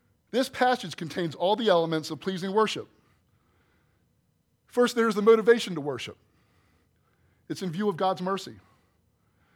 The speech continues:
God's mercies are everything he has given us that we don't deserve. And the knowledge and understanding of those mercies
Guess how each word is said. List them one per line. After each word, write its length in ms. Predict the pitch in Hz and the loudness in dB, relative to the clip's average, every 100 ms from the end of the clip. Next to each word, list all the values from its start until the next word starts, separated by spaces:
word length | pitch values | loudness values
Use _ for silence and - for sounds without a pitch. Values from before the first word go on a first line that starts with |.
| _ | _
God's 280 | 180 196 208 | 2 2 4
mercies 340 | 220 214 185 | 2 2 0
are 100 | 180 | 0
everything 380 | 208 226 214 196 | 2 2 0 -2
he 100 | 185 | 0
has 140 | 175 | -2
given 240 | 135 233 196 | 2 2 2
us 120 | 180 | -2
that 80 | 190 | -2
we 80 | 190 | -2
don't 180 | 202 | -2
deserve. 500 | 190 185 240 170 104 - _ _ _ _ _ _ _ - | -2 4 6 6 -2 -14 _ _ _ _ _ _ _ -6
And 100 | 156 | -4
the 40 | |
knowledge 380 | 165 190 226 180 | 2 4 4 2
and 100 | 196 | 0
understanding 480 | 202 185 - 226 214 | 0 -4 -4 -2 -2
of 60 | |
those 180 | 165 151 | -2 -2
mercies 520 | 156 160 160 180 165 | -2 -2 -2 -6 -8